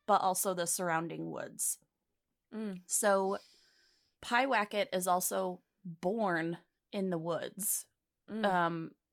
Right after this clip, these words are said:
Speaker 1: during the Salem witch trials, there was so much superstition about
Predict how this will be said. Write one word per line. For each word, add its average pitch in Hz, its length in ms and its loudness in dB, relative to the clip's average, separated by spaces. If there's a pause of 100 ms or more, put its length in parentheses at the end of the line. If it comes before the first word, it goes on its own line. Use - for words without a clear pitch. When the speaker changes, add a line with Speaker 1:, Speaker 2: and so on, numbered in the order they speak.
(240)
Speaker 1:
during 240 340 0
the 220 80 -2
Salem 202 380 -2
witch 196 260 -2
trials, 170 500 0
there 180 180 -2
was 170 360 -2
so 226 1200 4
much 170 340 0
superstition 160 1000 -4
about 165 520 -2